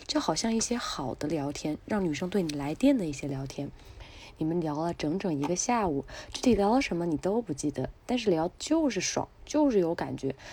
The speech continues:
那就是因为这个男生有发散性的思维，才能让女生沉浸在这个聊天里面。我们来做一个小练习。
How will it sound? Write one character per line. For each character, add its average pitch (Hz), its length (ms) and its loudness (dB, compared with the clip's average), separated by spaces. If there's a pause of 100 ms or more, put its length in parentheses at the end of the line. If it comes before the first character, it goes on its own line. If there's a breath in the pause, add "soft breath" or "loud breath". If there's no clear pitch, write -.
(160 loud breath)
那 247 140 0
就 269 280 -2
是 220 140 -4
因 180 80 0
为 160 140 -4
这 170 120 -2
个 165 60 -4
男 151 240 -2
生 185 160 -2
有 - 140 -4
发 208 340 -4
散 214 180 -4
性 175 160 -6
的 151 80 -4
思 165 260 -2
维， 139 200 -2 (240 loud breath)
才 - 140 -2
能 185 120 4
让 180 240 -2
女 139 140 0
生 165 260 -4
沉 135 340 -4
浸 262 260 4
在 139 160 -6
这 131 120 -6
个 120 100 -6
聊 - 160 -6
天 131 200 -8
里 - 100 -6
面。 - 160 -8 (600 loud breath)
我 - 60 0
们 240 60 6
来 240 120 4
做 247 160 4
一 226 80 4
个 220 80 2
小 147 200 -2
练 170 240 -2
习。 139 300 -2